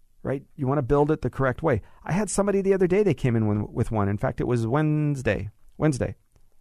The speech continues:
And they had a group of 'em from A I G. I don't always like A I G products. In fact, most of the time I don't. But in this case, I said, "You know what? These are good. I wouldn't change 'em."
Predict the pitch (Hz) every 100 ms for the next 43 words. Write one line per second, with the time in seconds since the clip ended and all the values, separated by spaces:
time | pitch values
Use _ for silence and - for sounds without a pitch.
0 | _ _ _ _ _ _ _ _ _ -
1 | 139 160 160 113 196 214 113 110 143 -
2 | _ _ - - - 139 143 - - 147
3 | 170 165 147 139 117 117 - - - -
4 | - - - _ - - - _ _ _
5 | - 196 302 311 131 139 131 104 113 104
6 | - 110 104 107 - 113 135 226 - -
7 | 180 - - - - - 139 175 175 160
8 | - - 160 143 277 254 - - _ _
9 | _ _ _ _ _ _ _ _ _ -
10 | - 156 165 170 226 180 247 330 - -
11 | 156 170 156 202 226 262 - 240 226 127
12 | - 117 160 160 - 156 175 110 101